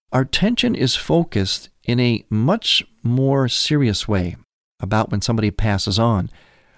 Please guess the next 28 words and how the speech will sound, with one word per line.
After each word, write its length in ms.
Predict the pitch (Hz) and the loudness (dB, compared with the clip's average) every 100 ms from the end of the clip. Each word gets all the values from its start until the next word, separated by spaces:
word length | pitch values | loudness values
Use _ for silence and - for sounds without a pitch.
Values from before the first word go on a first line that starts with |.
| - | -4
We 140 | 143 156 | -2 0
continue 500 | 147 - 240 226 139 | 0 2 4 4 2
to 140 | - | -2
pray 300 | - 143 135 | -2 0 0
for 400 | - - 185 208 | -2 0 2 2
them 180 | 123 95 | 2 -2
in 80 | 92 | -4
the 80 | |
church. 400 | - 117 85 - | -2 -2 -2 -2
We 100 | 113 | -4
pray 220 | 117 135 113 | -2 -2 2
with 240 | 175 - | 0 2
them 160 | 165 - | -2 0
and 160 | 123 | -4
for 300 | - 202 262 | -2 0 2
them 140 | 101 98 | 0 -2
because 240 | 101 101 | -4 -2
God 260 | 117 117 147 | 0 2 2
is 140 | 131 | 0
a 40 | 110 | -2
God 220 | 110 113 | -2 0
of 60 | |
the 100 | 120 | 0
living, 320 | 107 147 135 120 | 0 2 2 2
not 160 | 170 | 0
of 100 | 214 | 0
the 100 | 107 | -4
dead. 420 | 92 104 95 - | -4 -4 -4 -12